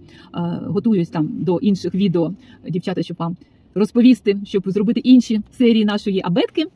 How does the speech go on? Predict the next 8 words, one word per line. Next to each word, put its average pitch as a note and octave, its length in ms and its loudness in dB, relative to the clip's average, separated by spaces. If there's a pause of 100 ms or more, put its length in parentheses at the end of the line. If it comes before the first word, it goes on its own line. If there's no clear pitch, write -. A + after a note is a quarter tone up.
(240)
От, A3 260 0
і G3 60 -4
я G#3+ 120 0
дивлюсь, A3 460 0
сидить F#3+ 480 -4 (140)
італієць, A3 640 0 (480)
отак F#3 260 -6
ото F#3+ 240 -12